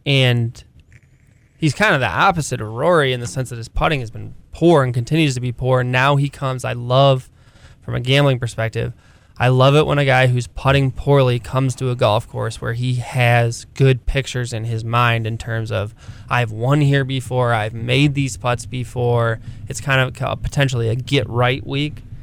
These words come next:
He would be my pick of the twenty to one and unders. If they give me a boost or something and I could get, like, twenty-five, I will definitely, definitely, uh, be in on that. And then I like Cameron Davis.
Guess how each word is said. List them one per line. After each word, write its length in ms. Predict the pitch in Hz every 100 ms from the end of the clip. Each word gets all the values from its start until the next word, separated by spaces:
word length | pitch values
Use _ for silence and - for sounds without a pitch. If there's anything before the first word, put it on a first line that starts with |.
| - - -
He 180 | - 226
would 160 | 185
be 140 | 147 151
my 180 | 135 127
pick 380 | - 160 156
of 220 | 139 127 123
the 100 | 123
twenty 260 | - 143
to 80 | 139
one 240 | 131 135
and 140 | 135 123
unders. 540 | - 127 147 156 151 -
If 140 | - 131
they 160 | 151
give 160 | 160 180
me 200 | 160 143
a 80 | 117
boost 600 | 113 - 139 165 - 165
or 80 | 156
something 400 | 156 151 160 151
and 100 | 123
I 80 |
could 160 | 123 127
get, 260 | 123 127 -
like, 180 | 120
twenty-five, 640 | - 120 117 117 104 113 127
I 80 | 117
will 100 | 101
definitely, 840 | 107 107 73 - 101 67 98 127 _ _ _ - - _
definitely, 720 | - 123 120 113 113 110 113 - -
uh, 320 | 107 104 104 117 - -
be 160 | - 123
in 80 | 117
on 120 | 113
that. 200 | 113 -
And 140 | 143
then 80 | 156
I 140 | 156 220
like 180 | 254
Cameron 340 | - 170 185 139
Davis. 560 | 127 180 - - -